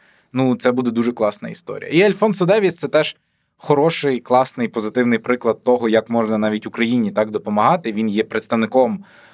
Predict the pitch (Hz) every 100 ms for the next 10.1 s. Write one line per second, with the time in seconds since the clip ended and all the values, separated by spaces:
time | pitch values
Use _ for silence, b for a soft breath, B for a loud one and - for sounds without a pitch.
0 | B _ 151 135 135 113 101 - 117 -
1 | 120 110 107 113 170 170 139 - 117 -
2 | - 104 104 104 104 98 B B B 120
3 | - 123 131 139 107 101 110 - 107 98
4 | 101 101 _ _ _ _ - 139 135 139
5 | 139 - 107 104 120 120 117 120 113 92
6 | _ _ - - 123 113 104 - 104 143
7 | 165 123 113 110 113 123 156 135 101 98
8 | 95 b b - 139 - 147 113 98 -
9 | - - 120 113 107 139 185 151 117 113
10 | -